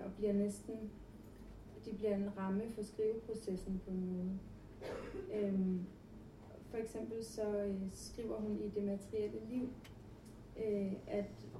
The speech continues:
der var en af hendes romaner, den der hedder Lol V Stein, at, øh, at den gjorde krav på at blive skrevet, øh,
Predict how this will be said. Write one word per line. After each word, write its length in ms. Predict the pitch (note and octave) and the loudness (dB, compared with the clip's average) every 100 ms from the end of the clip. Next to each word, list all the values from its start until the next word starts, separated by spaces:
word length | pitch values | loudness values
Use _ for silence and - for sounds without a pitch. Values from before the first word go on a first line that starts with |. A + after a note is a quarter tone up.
| - | 0
der 140 | G#3+ | 0
var 100 | G#3 | 2
en 160 | A3 A3 | 0 -2
af 140 | A3 | 0
hendes 280 | G#3+ G#3 G#3 | 0 0 0
romaner, 380 | G#3 G#3 G3+ G#3+ G3+ | 0 0 0 -2 -2
den 120 | G#3 | -2
der 80 | G3+ | 0
hedder 200 | G3+ G3 | 2 4
Lol 160 | G3 G3+ G#3 | 4 4 4
V 180 | G#3 | 2
Stein, 400 | - - A3 A3+ - - - E3 - - - - | 0 -4 -4 -4 -6 -8 -8 -8 -8 -10 -12 -4
at, 440 | G#3 G#3 - - A3 | -2 0 -2 0 4
øh, 180 | G#3 G3 - | 6 4 0
at 100 | - | -2
den 200 | A3+ A3 - | -2 0 6
gjorde 200 | G#3 G3+ | 6 6
krav 420 | - - A#3+ - - | -2 -4 -2 -2 2
på 60 | A#3+ | 2
at 180 | G3+ | 2
blive 200 | - G3+ | 0 0
skrevet, 560 | F#3+ - G3+ F#3+ G3+ A3 A3 - - - | 0 0 0 4 4 2 0 -8 -8 2
øh, 340 | G3+ F#3+ F#3 | 2 4 0